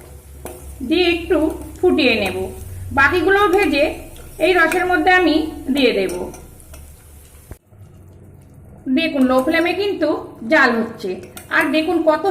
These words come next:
সুন্দর ফুলে উঠেছে। বাকিগুলোও কিন্তু আমি এই রসের মধ্যে দিয়ে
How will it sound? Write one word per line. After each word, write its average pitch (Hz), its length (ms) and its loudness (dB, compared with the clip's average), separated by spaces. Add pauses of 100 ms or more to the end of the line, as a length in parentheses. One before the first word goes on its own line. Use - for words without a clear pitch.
সুন্দর 311 280 4 (100)
ফুলে 262 280 2
উঠেছে। 208 320 -4 (840)
বাকিগুলোও 370 580 4
কিন্তু 381 220 0 (100)
আমি 320 140 4 (140)
এই 320 80 4
রসের 349 340 2
মধ্যে 349 280 0
দিয়ে 311 180 0